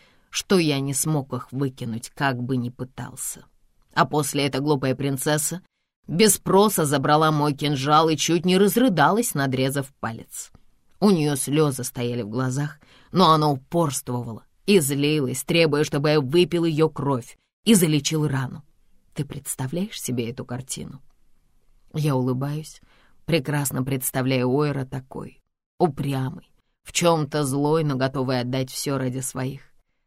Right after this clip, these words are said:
Значит, ты пил ее кровь и раньше. Только тогда. А потом мы опять разругались. Я фыркаю. Во всей этой истории эта часть самая предсказуемая.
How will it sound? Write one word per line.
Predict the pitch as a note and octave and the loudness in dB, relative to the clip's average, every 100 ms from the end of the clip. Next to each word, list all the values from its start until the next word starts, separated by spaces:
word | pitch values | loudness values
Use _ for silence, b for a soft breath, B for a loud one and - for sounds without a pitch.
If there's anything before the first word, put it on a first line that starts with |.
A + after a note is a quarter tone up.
| _ _ _ _ _ - | _ _ _ _ _ -6
Значит, | C#3+ B2+ B2 - - | -2 -2 -4 -10 -10
ты | - C3 | -6 -6
пил | - C#3+ C#3+ B2+ | -4 -4 -2 -2
ее | B2 B2+ | -4 -8
кровь | - C3+ C3 C#3+ | -8 -8 -8 -10
и | |
раньше. | C#3 C3+ D3+ - - _ _ _ _ _ _ _ _ _ | -10 -10 -12 -14 -14 _ _ _ _ _ _ _ _ _
Только | G3+ F#3 C#3+ - | 4 6 4 -2
тогда. | - B2+ C3 C3 - _ _ _ _ _ _ _ _ - | -8 -10 -12 -18 -20 _ _ _ _ _ _ _ _ 0
А | G#3 | 2
потом | D3 C#3+ G3 A3 | 2 2 4 4
мы | C#3+ | 2
опять | B2 D3 D3 | 0 0 0
разругались. | C#3 C3 B2+ A2+ - - - - _ _ _ - _ _ | -4 -2 -4 -6 -12 -14 -16 -16 _ _ _ -20 _ _
Я | E3+ F#3 | 2 2
фыркаю. | D3+ D#3+ F3+ D#3 - - _ _ _ - | 2 -2 -2 -4 -12 -16 _ _ _ -8
Во | D#3+ D#3+ | 0 0
всей | C3+ C#3 C3+ | 0 0 0
этой | C3 C3+ | 0 -2
истории | B2+ C#3+ C#3+ C#3+ | -4 -2 0 2
эта | C3 C3 | 0 -2
часть | C3 C#3+ C3+ | -2 -2 -2
самая | C#3 C3 B2 B2 | -2 -2 -2 -4
предсказуемая. | B2 - B2 A#2 A2 A2+ - | -8 -8 -8 -8 -8 -10 -14